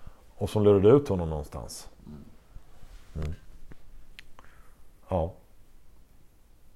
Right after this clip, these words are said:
Speaker 1: Eh, det är just, eh, det är just det här faktumet i, jag har ju, jag har ju gått igenom, eh, jag har ju försökt gå igenom det, det här,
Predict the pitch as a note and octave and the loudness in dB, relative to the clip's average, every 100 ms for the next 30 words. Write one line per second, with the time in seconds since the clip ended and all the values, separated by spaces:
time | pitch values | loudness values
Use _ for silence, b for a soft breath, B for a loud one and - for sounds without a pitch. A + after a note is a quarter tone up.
0 | - - E2 E2 E2 D2+ D2+ - - - | -18 -10 -6 -6 -6 -8 -10 -16 -20 -20
1 | b b b b - F#2+ G#2 A2+ A2+ A2 | b b b b -6 2 6 8 8 8
2 | G#2+ - - G#2+ G2+ G2+ A2 B2 B2+ - | 6 2 4 4 4 2 4 6 6 6
3 | A#2 C#3+ D3+ - G#2+ F#2+ - F#2+ F#2+ F#2 | 4 8 8 6 2 -2 0 0 2 2
4 | G#2 A2 A2+ G#2+ G2 - - - G#2 A2+ | 4 8 8 8 6 2 -14 -4 2 4
5 | G#2+ A2 - A#2+ C3+ G#2 F#2+ F#2 F2 E2+ | 6 4 6 8 8 6 4 0 0 0
6 | D#2+ G#2+ A2+ - C#3 C3+ G2+ G2 F2 E2 | 4 8 8 8 10 10 10 2 2 -2
7 | D#2 D2 F#2 - G2 F#2+ F2 E2+ F#2+ F2+ | -4 -4 -6 -6 -6 -4 -4 -2 -2 0
8 | E2+ D2+ | -2 -4